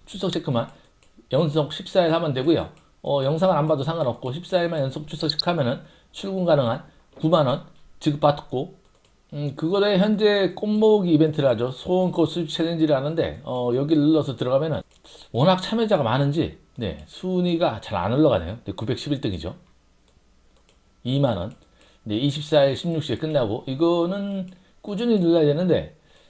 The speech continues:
이십만 등. 네, 재미로 참여하는 걸로 정리하고 혹시나 신규 가능한 분들은 추천 링크 가입해서 구만 원씩 받을 수가 있죠. 음, 구만 원 네이버 페이 포인트로도 충전할 수 있고요.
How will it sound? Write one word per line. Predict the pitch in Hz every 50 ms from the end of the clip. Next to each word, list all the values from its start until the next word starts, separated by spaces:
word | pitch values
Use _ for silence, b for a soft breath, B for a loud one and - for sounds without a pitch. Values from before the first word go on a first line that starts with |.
| b b b b _
이십만 | - 135 147 151 151 151 - 170 175 175 170 160 156 151 151 151
등. | 165 185 208 220 220 - _ _ _ _ _ _ _ _ _ _ _ _ _ _ _ -
네, | - 117
재미로 | - 131 127 151 147 143
참여하는 | - - 160 151 139 147 156 147
걸로 | 135 113 98 101 131 143 - _
정리하고 | - 120 123 127 135 143 123 101 98 127 - _ _ _ _ _ _ _ _ _ _ _ _ _ _ _ _ _ _ _ _ _ - -
혹시나 | 170 175 - 196 170
신규 | 143 - 190 180 160
가능한 | - 131 120 143 160 156 139 117
분들은 | 123 113 101 95 104 127 139 -
추천 | - - - 170 147
링크 | 135 120 123
가입해서 | 107 120 131 135 127 113 98 95 - - b b b b b b b b b b b _
구만 | _ - 143 147
원씩 | 135 117 - -
받을 | - 117 110 110
수가 | - - 104
있죠. | 90 - - 90 - - _ _ _ _ _ _ _ _ _ _ _ _ _ _ _ -
음, | 139 131 131
구만 | - - 175 202 208 214
원 | 214 202
네이버 | 160 147 170 - 214 202 185
페이 | 208 202 196 202 185
포인트로도 | - 185 185 180 185 175 180 165 165 151
충전할 | - - 180 180 175 170 165
수 | - 165
있고요. | - - 180 180 135 76 -